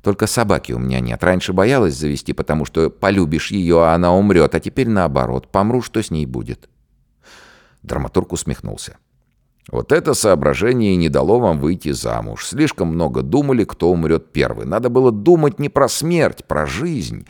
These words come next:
Мой вам совет: заведите кошку. Только не котёнка, а такого взрослого, битого жизнью котяру. Он жил до вас, не пропадёт и после вас.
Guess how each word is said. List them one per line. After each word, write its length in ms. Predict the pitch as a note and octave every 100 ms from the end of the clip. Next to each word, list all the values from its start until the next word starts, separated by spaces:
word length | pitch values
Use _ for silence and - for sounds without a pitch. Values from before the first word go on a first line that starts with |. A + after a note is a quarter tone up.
| - -
Мой 260 | - E3+ G#3
вам 280 | B2+ C3 F#2+
совет: 460 | - D#2+ B1+ A1 -
заведите 760 | E2+ A#2 C#3+ G3 - D3+ A#2+ - _ _ -
кошку. 640 | G#2+ D#2+ - - G1+ - _ _ -
Только 260 | - F#2+ D2+
не 120 | D#2+
котёнка, 480 | - - G3 F#3 F2
а 40 |
такого 360 | E2 - A2+ F2+
взрослого, 680 | B1 C2+ C3+ B2 - D2+ A#1
битого 480 | A#1 C3+ - G2+ F2+
жизнью 440 | - B2 E2 F2+
котяру. 680 | - F2+ - F2+ A#1+ G#1+ - _ _
Он 240 | - F3+ F2+
жил 260 | F2+ F#2+
до 200 | A1+ B1+
вас, 460 | B1+ E3 F#3 - - _ -
не 180 | E3
пропадёт 560 | F3+ C#3+ - A2 G#2+ G2
и 80 | F2+
после 380 | - D2 - A1
вас. 340 | G1+ - -